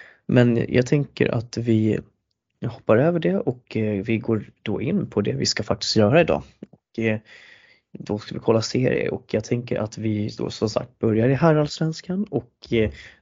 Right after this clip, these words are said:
vi går igenom den ordinarie tabellen, hur den ser ut nu, eh, vilket lag som ligger där och vad vi, hur vi har tippat dem i,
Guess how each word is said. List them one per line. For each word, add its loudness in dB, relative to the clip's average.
vi 0
går 2
igenom 4
den 0
ordinarie 0
tabellen, -2
hur -4
den -2
ser -2
ut -6
nu, 0
eh, 0
vilket -6
lag 0
som -20
ligger -10
där -2
och -10
vad 0
vi, -2
hur 2
vi 4
har 4
tippat -4
dem -6
i, -8